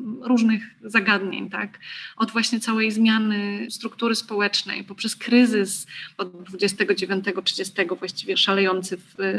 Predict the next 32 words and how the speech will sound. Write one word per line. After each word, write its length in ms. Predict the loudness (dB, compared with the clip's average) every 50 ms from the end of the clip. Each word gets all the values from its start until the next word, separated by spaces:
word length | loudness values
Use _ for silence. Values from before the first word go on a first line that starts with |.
| -2 -4 0 2
w 40 |
Europie 420 | 2 2 4 2 2 0 0 -2 -2
i 60 | -2
w 60 | -2
Stanach, 540 | -6 -6 -6 -4 -4 -4 -6 -6 -8 -12 -18 -20 -16 -14 -14 -12 -14 -14 -16 _
po 320 | 2 4 6 6 8 6 6
różne 380 | 6 6 6 8 8 6 6
właśnie 500 | 4 2 0 -2 -2 -4 -4 -4 -4 -6
takie 340 | -6 -8 -10 -6 -6 -6 -4
zagadnienia, 1080 | -4 -6 -4 -2 -2 -2 -2 -4 -2 2 4 4 6 4 4 2 0 0 0 -2 -4 -8 -14 -18 -16 -10
jakby 200 | -8 -6 -6 -6
chociaż 460 | -8 -8 -8 -4 -2 -2 -2 -4 -4 -12 -14 -14 -14 -14 -14 -16 -10 -2
przystosowanie 640 | 0 0 4 4 2 4 4 6 6 6 6 6 2
się 100 | 2 0
do 100 | 0 -2
tego, 200 | -2 -2 -2 -2
że 80 | 0
nagle 440 | 2 2 2 2 2 2 0 2 0
odzyskaliśmy 680 | -2 -4 -6 -6 -8 -4 -2 -2 -2 0 0 2 4 6
linię 200 | 8 8 6 6
brzegową 500 | 4 0 0 2 0 -2 -2 -4 -8 -8
i 100 | -10 -12
coś 220 | -10 -8 -6 -6
trzeba 200 | -4 -2 -2 -2
było 220 | 0 2 2 2 2
właśnie 400 | 2 0 0 0 -2 -2 -2 -2 -6 -8 -8 -8 -6 -8 -8 -8 -6
z 180 | -6 -6 -4
tym 340 | 0 2 2 2 2 0 -2
fantem 420 | -2 -2 -4 -4 -2 -2 -2 -2 0
zrobić. 480 | -2 -4 -4 -6 -6 -8 -8 -8 -8
Tak 120 | -8 -10 -12 -10
więc 220 | -10 -10 -10 -12